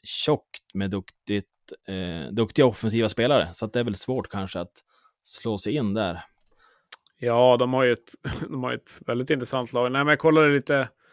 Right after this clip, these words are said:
Speaker 2: lite highlights från, eh, tiden i Örebro bland annat.
Speaker 1: Mm.
Speaker 2: Eh, jag vet inte om du såg det, den videon, men, eh, ruggigt rapp spelare och, eh, ett bra, bra skott. Fick ganska mycket förtroenden i, i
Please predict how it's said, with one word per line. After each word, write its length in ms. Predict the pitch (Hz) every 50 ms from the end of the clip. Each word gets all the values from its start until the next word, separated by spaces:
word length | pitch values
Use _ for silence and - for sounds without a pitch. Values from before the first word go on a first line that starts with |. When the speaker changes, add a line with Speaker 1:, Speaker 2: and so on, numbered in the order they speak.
| _ _ _ _ _ _ _ _ _ _ _ _ _ -
Speaker 2:
lite 260 | - 139 135 - 147
highlights 760 | 120 110 165 180 185 185 175 156 147 139 135 131 - - -
från, 540 | - - 131 135 131 127 127 131 131 131 131
eh, 560 | 131 127 123 123 123 120 120 117 117 110 107 - - - -
tiden 340 | - 143 139 131 131 131 131
i 20 |
Örebro 540 | 131 131 139 135 131 131 135 165 185 180 151
bland 240 | 131 131 131 131 123
annat. 540 | 117 113 113 113 110 - _ - - - - -
Speaker 1:
Mm. 160 | - - 120
Speaker 2:
Eh, 60 | 120
jag 300 | 117 117 117 117 120 117
vet 20 | 117
inte 140 | 120 120 117
om 60 | 113
du 80 | 117
såg 360 | 113 - - 131 131 127 123 120
det, 260 | 123 120 117 120 - -
den 300 | 135 131 135 131 131 123
videon, 540 | 139 147 165 160 139 135 131 127 123 123
men, 340 | 127 127 127 123 123 123 117 113 _ _ _ _ _ _ _ _ _ _ _ _ _ _ _ _ _ _ _ _ -
eh, 300 | - 123 120 120 120 127
ruggigt 340 | 131 143 151 147 170 170 165
rapp 240 | 170 175 170 - -
spelare 600 | - - - 156 147 147 160 170 170 156 139 131
och, 540 | 127 123 127 127 123 - _ _ _ - -
eh, 400 | 127 123 120 120 117 117 113 110
ett 340 | - - - - - _
bra, 260 | - 131 147 160 156 135
bra 240 | 117 - 156 175
skott. 380 | 165 - - 165 160 156 - - -
Fick 140 | - 135 120
ganska 240 | 139 135 - - 147
mycket 200 | 139 131 131 123
förtroenden 720 | 120 - 139 139 135 131 127 123 120 120 117 117 113 -
i, 380 | - 120 117 113 113 113 113 - - -
i 280 | - 117 117 113 117